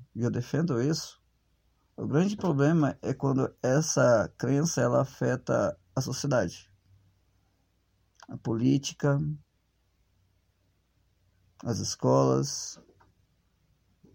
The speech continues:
Eles ganharam tal força, eles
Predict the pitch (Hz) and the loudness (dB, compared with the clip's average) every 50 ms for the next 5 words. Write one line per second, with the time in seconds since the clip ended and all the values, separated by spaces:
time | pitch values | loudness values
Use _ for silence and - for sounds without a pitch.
0 | _ _ _ _ _ _ _ _ _ _ _ _ _ _ _ _ _ _ _ _ | _ _ _ _ _ _ _ _ _ _ _ _ _ _ _ _ _ _ _ _
1 | _ _ _ _ - _ _ _ _ _ _ _ _ _ _ _ _ _ _ _ | _ _ _ _ -20 _ _ _ _ _ _ _ _ _ _ _ _ _ _ _
2 | _ _ _ _ _ _ - 131 127 135 151 160 185 202 196 180 180 180 180 - | _ _ _ _ _ _ -4 -4 -2 0 0 2 4 4 4 4 4 2 2 2
3 | - 226 254 262 - - - 165 165 160 143 131 123 - - 117 113 117 113 117 | 2 0 0 0 -2 -2 0 2 4 4 4 4 2 -2 -4 -6 -6 -6 -8 -10
4 | - _ _ _ _ _ _ _ - - 82 104 110 120 117 110 104 - - - | -14 _ _ _ _ _ _ _ -14 -10 -8 -4 -2 0 0 0 -2 -2 -6 -10
5 | - - | -12 -16